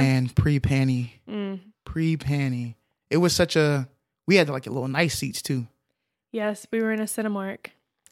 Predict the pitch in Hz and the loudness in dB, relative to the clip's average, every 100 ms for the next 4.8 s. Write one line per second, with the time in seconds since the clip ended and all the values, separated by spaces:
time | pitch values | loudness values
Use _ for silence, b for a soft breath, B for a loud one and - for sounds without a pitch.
0 | _ 123 131 117 107 127 127 123 117 - | _ -6 -6 -6 -8 -6 -6 -6 -8 -12
1 | - 196 - 233 233 240 - 254 202 - | -6 -6 -2 -2 -2 -4 -4 -6 -6 0
2 | 143 139 160 196 190 190 190 151 156 143 | 0 2 2 2 2 2 0 -2 0 2
3 | 135 - 226 151 139 135 - 131 139 131 | 2 2 2 2 4 2 0 0 0 0
4 | 127 131 127 123 143 135 127 | -2 -4 -4 -4 -4 -4 -4